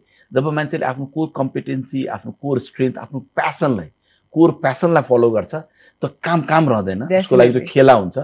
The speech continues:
Speaker 1: र खेला हुने बित्तिकै उसले,
Speaker 2: रमाइलो
Speaker 1: अ,
Speaker 2: हुन्छ।
Speaker 1: रमाइलो, रमाइलो primarily पाउँछ, त्यो primary product हुन्छ,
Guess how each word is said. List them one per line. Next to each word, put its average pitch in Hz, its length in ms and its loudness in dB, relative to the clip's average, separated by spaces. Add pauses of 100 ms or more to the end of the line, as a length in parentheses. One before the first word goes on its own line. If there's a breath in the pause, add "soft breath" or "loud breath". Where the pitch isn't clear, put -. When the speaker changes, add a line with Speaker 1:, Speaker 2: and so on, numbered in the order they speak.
(360 soft breath)
Speaker 1:
र 127 40 6
खेला 147 240 6
हुने 127 200 4
बित्तिकै 143 360 -4
उसले, 156 500 0
Speaker 2:
रमाइलो 165 300 2
Speaker 1:
अ, 131 200 10
Speaker 2:
हुन्छ। 127 140 8
Speaker 1:
रमाइलो, 151 300 8
रमाइलो 160 880 4 (180)
primarily 151 760 4
पाउँछ, 127 320 2
त्यो 127 580 -2
primary 156 400 8
product 131 340 4
हुन्छ, 110 200 -2